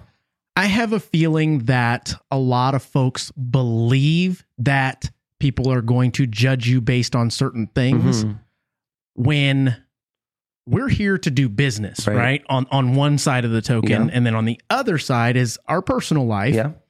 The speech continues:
Speaker 1: And most folks could give a shit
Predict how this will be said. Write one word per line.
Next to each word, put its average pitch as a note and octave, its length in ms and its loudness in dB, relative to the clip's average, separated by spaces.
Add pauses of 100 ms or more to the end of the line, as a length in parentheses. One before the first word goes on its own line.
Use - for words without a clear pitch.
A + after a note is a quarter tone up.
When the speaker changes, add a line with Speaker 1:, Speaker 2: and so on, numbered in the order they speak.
(680)
Speaker 1:
And D3 480 2 (100)
most G3 440 0
folks G#3+ 460 -2 (160)
could D#3 260 -2
give D3+ 160 -4
a D#3 100 -2
shit - 540 0